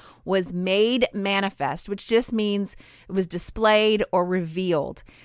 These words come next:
God's love was revealed to us by sending his only Son into the world that we might live through him. That's what the scripture says. And then John says it again a little different way. He says,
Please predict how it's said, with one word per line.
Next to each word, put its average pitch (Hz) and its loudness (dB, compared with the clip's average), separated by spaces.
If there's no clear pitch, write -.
God's 226 8
love 214 10
was 196 2
revealed 226 4
to - 2
us 175 4
by 196 2
sending 233 0
his 262 0
only 226 2
Son 214 0
into 202 -2
the 190 0
world 190 4
that 190 4
we 208 0
might 220 2
live 285 2
through 185 -2
him. 156 -4
That's 170 -2
what - -2
the 202 -6
scripture - -6
says. - -6
And 196 0
then 277 4
John 233 6
says 220 2
it 233 4
again 208 2
a 220 2
little 214 4
different 196 -2
way. 151 -6
He 214 -4
says, 196 2